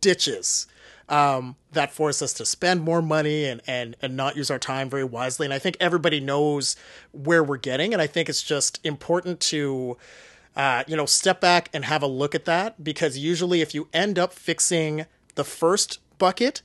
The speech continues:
and you do a great job of fixing that first bucket, the other two buckets, for the most part,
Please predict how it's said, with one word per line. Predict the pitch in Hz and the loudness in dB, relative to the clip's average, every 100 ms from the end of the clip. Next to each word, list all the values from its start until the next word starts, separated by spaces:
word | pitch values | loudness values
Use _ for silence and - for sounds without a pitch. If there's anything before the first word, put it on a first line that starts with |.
| - | -4
and | 160 | -2
you | 156 | 0
do | 160 | 0
a | 127 | 0
great | 147 156 214 | -2 0 0
job | 214 190 170 | 4 6 6
of | 151 | 4
fixing | - 180 - 165 | -2 -2 0 -2
that | 143 135 | -2 -4
first | - 147 143 - | -4 -2 -2 -2
bucket, | 123 - 110 - - - - _ | -8 -8 -12 -14 -20 -20 -20 _
the | - 170 | -12 0
other | 180 214 226 | 4 4 4
two | - 220 | 0 -2
buckets, | 143 160 220 233 - - _ _ _ _ | 2 0 2 0 -2 -6 _ _ _ _
for | - 349 370 | -2 2 4
the | 240 | 4
most | 156 185 - | 4 4 2
part, | - 269 320 | -2 -2 -2